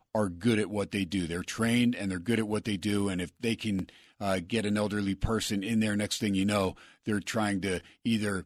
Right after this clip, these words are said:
let them know that they could be in trouble, uh, their credit could be in trouble, or they may owe money or this or that, uh, but they can settle it, no problem, and just get the information. Next thing you know, they can get hit, get hit up for thousands of dollars.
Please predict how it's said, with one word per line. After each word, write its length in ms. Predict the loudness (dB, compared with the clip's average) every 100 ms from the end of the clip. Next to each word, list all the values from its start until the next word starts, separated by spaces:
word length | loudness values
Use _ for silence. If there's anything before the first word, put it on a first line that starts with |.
| _ -2
let 220 | -2 0
them 140 | 0
know 240 | 2 2 0
that 240 | 0 -2 -6 -8
they 140 | -6
could 180 | -4 -2
be 160 | 0
in 60 | 0
trouble, 560 | 0 2 2 2 0 -4 -20 _ -4
uh, 420 | -2 0 0 0
their 140 | -2
credit 360 | -4 0 0 0
could 140 | -2
be 140 | 0 0
in 100 | 0
trouble, 360 | -2 0 2
or 180 | 2 0
they 120 | -2
may 240 | -4 -2 0
owe 140 | 0
money 400 | 2 2 2 0
or 160 | -2 -2
this 220 | -2 -2
or 100 | -2
that, 300 | -2 -2 -4 -8 -12 0
uh, 220 | 2 2
but 180 | 0 0
they 140 | -2
can 160 | -2 -2
settle 420 | 2 4 4 2
it, 140 | 0 -2
no 160 | -2 -2
problem, 580 | 0 0 2 0 -2 -4
and 300 | -4 -4 -4 -2
just 180 | 0 2
get 160 | 0
the 80 | 2
information. 540 | 0 2 2 2 2 0
Next 200 | -2 -2
thing 140 | 0
you 80 | 2
know, 160 | 2
they 140 | 0 -2
can 160 | -4
get 160 | -2 -2
hit, 220 | -4 -6 _ -4
get 160 | -2 0
hit 160 | 0
up 200 | 0 -2 -8 -20
for 140 | -4 -2
thousands 480 | 2 2 4 0 0
of 60 |
dollars. 460 | 2 2 2 0